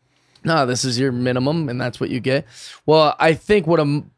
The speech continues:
mature person would do or what a normal person would do i-, is, uh, you know, they'd be upset, but then they just take it up with their management or the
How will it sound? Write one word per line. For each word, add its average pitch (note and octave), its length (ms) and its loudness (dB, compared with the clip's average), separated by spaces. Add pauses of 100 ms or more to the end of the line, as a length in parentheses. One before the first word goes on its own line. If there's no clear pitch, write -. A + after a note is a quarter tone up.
(140)
mature D#3+ 420 2
person E3 340 -2
would D3 140 0
do F#3+ 220 4
or E3+ 100 4
what D3+ 160 2
a C#3 40 2
normal F#3 320 2
person C#3 280 -2
would C3+ 100 -4
do C#3+ 200 0 (280)
i-, A2+ 80 -4 (100)
is, D#3+ 280 2
uh, D3 200 6
you F#3 140 2
know, D3+ 100 2
they'd C3+ 280 0
be D3+ 80 2
upset, E3+ 400 2
but D3+ 100 -2
then D3+ 120 0
they D3+ 100 0
just C#3 200 -2
take D#3+ 140 0
it D3 60 0
up C#3 80 2
with A#2+ 100 -8
their C3+ 100 2
management C#3 600 -2
or B2 280 0
the B2+ 380 0